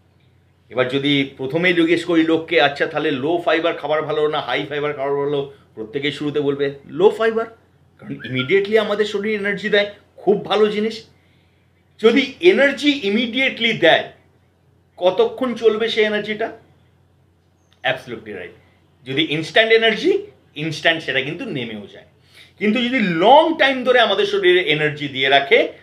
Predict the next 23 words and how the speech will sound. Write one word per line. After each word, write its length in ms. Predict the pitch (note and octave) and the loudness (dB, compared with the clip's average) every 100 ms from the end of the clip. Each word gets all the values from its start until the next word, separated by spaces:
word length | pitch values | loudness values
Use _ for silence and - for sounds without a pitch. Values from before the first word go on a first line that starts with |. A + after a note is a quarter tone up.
| _ | _
সেটা 280 | - D#3 D3+ | -4 0 0
কিন্তু 240 | D3+ E3 | 0 -4
long 360 | D#3 C3 D3 F3+ D#3+ | -2 0 0 -2 -2
time 180 | D#3 E3+ | -4 -4
আমাদের 260 | B2+ C3 | -4 -4
শরীরে 400 | C3+ C3+ A#2+ B2+ | -4 -8 -8 -4
কর্মক্ষমতাকে 720 | C#3+ A#2 A#2 A2+ A#2+ A#2 A#2+ D3 | -2 -4 -6 -10 -12 -12 -4 -2
বাড়িয়ে 240 | G#2 G2+ | -2 -8
রাখতে 220 | G2+ - | -12 -14
সাহায্য 300 | - A#2 B2+ | -8 -8 -8
করবে। 240 | A#2+ D3 D#3+ | -8 -4 -4
তার 220 | A2+ A2 | -4 -8
জন্য 340 | C3 D3+ - | -10 -12 -14
হাই 200 | G2+ C#3 E3 | -8 -6 -6
fiber 340 | A#2+ A#2 A2 G#2+ | -8 -8 -8 -12
জাতীয় 320 | G#2+ - - | -14 -18 -20
খাবার 280 | - G#2+ - | -16 -18 -16
দাবার 240 | A2+ D#3+ | -6 -4
ব্যবহার 300 | - G2 F#2+ | -4 -10 -12
করা 160 | - E2 | -18 -20
উচিত। 220 | - _ _ _ _ _ _ _ _ _ C#3 | -20 _ _ _ _ _ _ _ _ _ -6
দ্বিতীয়, 440 | E3+ B3+ D4+ B3 | 0 0 6 6
লো 420 | E3 E3 A#3 D#4+ | 6 4 4 4